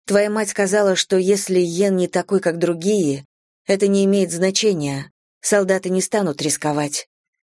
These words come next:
Я подошла к остаткам пирса и села на каменную плиту. «Не могу этого допустить. Мы не можем этого допустить».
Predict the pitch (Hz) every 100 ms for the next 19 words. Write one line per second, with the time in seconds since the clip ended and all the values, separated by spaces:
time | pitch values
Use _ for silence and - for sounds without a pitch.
0 | _ _ - 175 185 175 170 180 170 -
1 | 165 - 160 - 165 156 202 180 165 151
2 | 147 165 160 156 151 170 160 156 156 151
3 | 147 165 160 165 139 - _ _ _ _
4 | _ _ 196 208 202 202 185 160 156 156
5 | 160 165 - 156 147 - - _ - 190
6 | 196 202 214 208 170 156 151 147 151 156
7 | 165 156 - 147 -